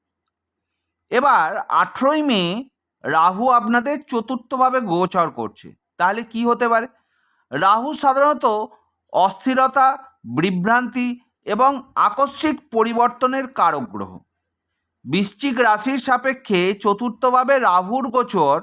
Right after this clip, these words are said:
পারিবারিক জীবন এবং মায়ের স্বাস্থ্যের ক্ষেত্রে কিছুটা উদ্বেগ সৃষ্টি করতে পারে। আবার কি হতে পারে? বাড়িতে অশান্তি বা সদস্যদের মধ্যে ভুল বোঝাবুঝি দেখা যেতে পারে।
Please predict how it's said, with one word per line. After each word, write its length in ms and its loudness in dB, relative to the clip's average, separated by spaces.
পারিবারিক 680 0
জীবন 340 0
এবং 300 0
মায়ের 380 0
স্বাস্থ্যের 580 -2
ক্ষেত্রে 480 -2
কিছুটা 440 0
উদ্বেগ 480 -2
সৃষ্টি 400 -8
করতে 340 -8
পারে। 220 -20
আবার 300 2
কি 140 -2
হতে 220 2
পারে? 260 -2
বাড়িতে 580 0
অশান্তি 680 0
বা 240 4
সদস্যদের 720 0
মধ্যে 300 0
ভুল 360 2
বোঝাবুঝি 560 2
দেখা 380 0
যেতে 300 -4
পারে। 320 -4